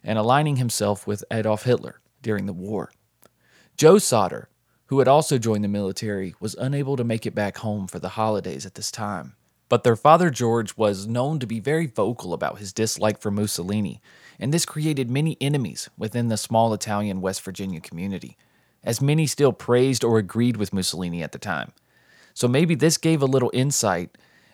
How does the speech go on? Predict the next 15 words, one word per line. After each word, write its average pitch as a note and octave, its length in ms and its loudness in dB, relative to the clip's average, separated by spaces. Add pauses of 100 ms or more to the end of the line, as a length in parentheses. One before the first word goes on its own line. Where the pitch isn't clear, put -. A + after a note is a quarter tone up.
as A2 220 0
to A2+ 80 -2
why A#2 260 8
George A2 420 -2
left G2+ 240 0
Italy F#2 360 -6
in D#2+ 80 -10
the C#2+ 80 -14
first F#2+ 320 -6
place. G#1 420 -12 (1300)
As B2+ 160 0
it A#2+ 80 0
was F3 240 6
Christmas E3 460 -2
Eve, F#2 260 -6